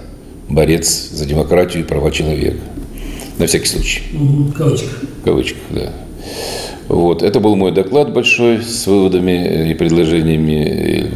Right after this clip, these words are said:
Speaker 1: В это же время Галина, м, Старовойтова внесла закон о люстрации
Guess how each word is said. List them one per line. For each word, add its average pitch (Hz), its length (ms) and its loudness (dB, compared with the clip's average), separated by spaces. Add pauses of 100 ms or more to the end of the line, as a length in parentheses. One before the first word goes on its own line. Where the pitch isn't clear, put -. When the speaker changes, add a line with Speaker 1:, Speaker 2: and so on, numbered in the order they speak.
(300)
Speaker 1:
В 82 60 2
это 87 180 2
же 82 120 -2
время 82 360 2 (160)
Галина, 80 400 2
м, 76 640 -6
Старовойтова 80 840 0 (680)
внесла 80 360 2
закон 73 400 0
о 71 40 0
люстрации 110 560 0